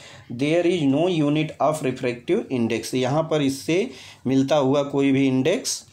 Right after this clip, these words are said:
नहीं दिया गया है। सिक्सटी एट पर चलते हैं। सिक्सटी एट दिया है N equal to is called the Snell's law। स्नेल्स लॉ क्या है?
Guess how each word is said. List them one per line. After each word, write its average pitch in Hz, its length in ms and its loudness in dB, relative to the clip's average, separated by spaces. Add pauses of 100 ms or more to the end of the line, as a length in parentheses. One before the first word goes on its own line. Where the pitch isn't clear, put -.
नहीं 120 320 0
दिया 104 260 0
गया 95 260 -2
है। 95 160 -4
सिक्सटी 175 580 -4
एट 139 220 0
पर 165 120 0
चलते 165 400 0
हैं। 185 260 -2 (340)
सिक्सटी 185 580 -4
एट 156 200 0
दिया 170 260 4
है 175 220 0
N 175 220 0
equal 170 460 0
to 180 140 0 (100)
is 147 160 -2 (140)
called 165 260 2
the 170 180 0
Snell's 151 920 -2
law। 101 140 2 (480)
स्नेल्स 165 520 -2
लॉ 160 200 2
क्या 160 240 2
है? 175 340 2